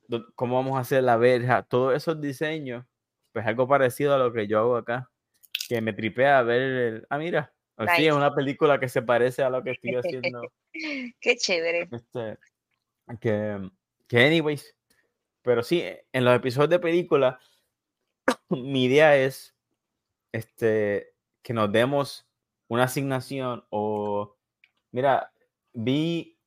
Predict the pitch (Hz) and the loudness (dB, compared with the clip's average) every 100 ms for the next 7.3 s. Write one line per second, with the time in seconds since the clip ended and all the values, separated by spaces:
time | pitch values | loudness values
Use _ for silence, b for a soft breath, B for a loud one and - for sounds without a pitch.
0 | _ _ _ 135 120 117 131 160 147 175 | _ _ _ 0 0 2 2 2 2 4
1 | 170 147 127 131 - _ _ _ _ _ | 4 2 -6 -8 -14 _ _ _ _ _
2 | _ _ 123 123 117 123 143 151 139 151 | _ _ 6 8 10 8 8 4 2 2
3 | 151 143 - 127 107 95 101 _ _ _ | 0 0 4 4 4 -2 -8 _ _ _
4 | _ _ - 180 151 147 _ _ _ _ | _ _ -16 -14 -14 -16 _ _ _ _
5 | _ _ _ _ _ _ _ _ _ _ | _ _ _ _ _ _ _ _ _ _
6 | _ _ _ - 120 117 - 123 147 160 | _ _ _ -2 4 4 6 10 10 10
7 | 131 123 | 6 -2